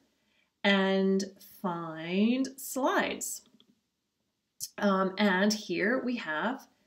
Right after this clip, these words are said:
some slides associated with the act matrix, uh, which were available and downloadable from, uh, onto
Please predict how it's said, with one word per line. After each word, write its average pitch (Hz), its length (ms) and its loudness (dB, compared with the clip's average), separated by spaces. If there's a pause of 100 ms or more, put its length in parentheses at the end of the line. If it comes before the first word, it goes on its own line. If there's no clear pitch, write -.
(220)
some 247 280 -2
slides 175 560 -2
associated 185 720 0
with 175 300 -4
the 190 400 -4
act - 360 -2
matrix, - 840 -4 (460)
uh, 170 260 -6
which - 500 -6
were 180 180 -4
available 170 800 -2
and 165 380 -4 (100)
downloadable 165 760 -6
from, 156 500 -10 (180)
uh, 180 60 -12
onto 160 720 -10